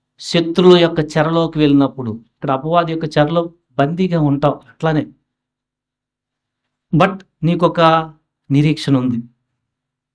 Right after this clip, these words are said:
ఏంటంటే అది, నువ్వు వెంటనే పాపం ఒప్పుకొని ప్రభువు తట్టు తిరిగితే నిన్ను సమకూరుస్తాడు అనే మాటలు కూడా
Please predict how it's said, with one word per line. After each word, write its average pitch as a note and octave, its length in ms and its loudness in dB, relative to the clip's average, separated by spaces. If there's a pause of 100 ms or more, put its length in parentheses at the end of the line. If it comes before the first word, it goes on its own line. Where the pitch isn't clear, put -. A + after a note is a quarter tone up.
(960)
ఏంటంటే F3+ 420 6
అది, B2+ 420 -4 (760)
నువ్వు A3+ 180 8
వెంటనే A3+ 580 4 (1600)
పాపం C#3 320 2
ఒప్పుకొని A#2+ 580 -4 (600)
ప్రభువు D3+ 400 0
తట్టు C#3+ 180 0
తిరిగితే A#2 640 -2 (920)
నిన్ను D3 280 4
సమకూరుస్తాడు A2 1300 -4 (1200)
అనే A#2 220 2
మాటలు A#2 400 0
కూడా C#3 280 -2